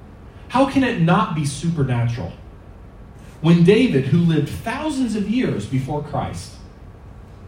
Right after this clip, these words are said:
and Isaiah, who lived hundreds of years before Christ, and prophecy after prophecy after prophecy after prophecy, hundreds of years apart and spaced all over by many different men,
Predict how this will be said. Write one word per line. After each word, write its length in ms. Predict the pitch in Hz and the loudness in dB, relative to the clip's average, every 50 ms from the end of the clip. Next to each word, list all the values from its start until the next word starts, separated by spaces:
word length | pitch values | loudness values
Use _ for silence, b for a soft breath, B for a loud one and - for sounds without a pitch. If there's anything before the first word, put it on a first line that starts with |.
| - - | -6 0
and 160 | 185 185 185 | 2 2 4
Isaiah, 460 | 185 190 185 - 220 233 226 165 151 | 4 4 2 2 0 0 0 2 4
who 120 | 139 156 160 | 4 4 4
lived 260 | 156 156 147 135 - | 4 4 4 2 2
hundreds 500 | - - 254 302 311 320 277 214 180 170 | -2 -2 -2 0 0 0 0 -2 -2 -2
of 100 | 147 143 | 0 0
years 220 | 135 127 120 120 | 0 0 0 -2
before 320 | 120 113 110 117 110 101 101 | -2 -4 -4 -4 -6 -8 -8
Christ, 480 | - - 95 90 87 87 90 - - - - - - - - - - - - - - - - | -8 -8 -8 -10 -10 -12 -14 -18 -18 -20 -20 -20 -20 -20 -20 -20 -20 -20 -20 -20 -20 -8 -2
and 240 | 180 180 170 151 - | -2 0 0 0 2
prophecy 560 | - 214 240 254 247 254 214 - 254 226 185 | 2 2 2 0 -2 -4 -4 -4 -4 -4 -4
after 220 | 160 165 165 156 | -4 -4 -4 -4
prophecy 560 | 139 - 208 220 220 208 202 190 - 202 185 | -4 -4 -4 -4 -2 -4 -4 -4 -4 -4 -4
after 240 | - 147 139 - 139 | -4 -4 -4 -4 -4
prophecy 540 | - - 190 196 196 185 165 - 175 151 151 | -4 -2 -2 -2 -2 -2 -4 -4 -4 -4 -4
after 240 | 143 135 135 139 127 | -4 -4 -4 -6 -6
prophecy, 560 | - - 143 135 139 135 123 - 101 92 90 87 - - - - - - - | -6 -4 -2 -2 -2 -4 -4 -8 -8 -8 -8 -10 -12 -14 -18 -20 -20 -18 -4
hundreds 440 | - 262 294 294 277 269 - - | 0 0 2 2 2 0 0 0
of 140 | 202 180 185 | -2 -2 0
years 180 | 190 190 185 175 | 2 2 2 2
apart 400 | 165 - - 190 - 131 117 135 | 0 -2 -4 -4 -4 -4 -2 -4
and 100 | 135 135 | -4 -4
spaced 460 | - - - 214 233 240 226 - 214 | -4 -4 -6 -4 -4 -4 -4 -4 -4
all 200 | 196 175 175 185 | -4 -4 -2 -2
over 200 | 180 165 147 135 | -2 0 0 0
by 220 | 127 127 127 135 | 0 0 0 0
many 320 | 139 160 233 277 294 277 208 | 2 2 2 2 2 0 2
different 360 | 196 190 - 180 175 160 139 | 2 2 2 2 -2 -4 -4
men, 280 | 131 - - 87 85 | -6 -6 -6 -6 -8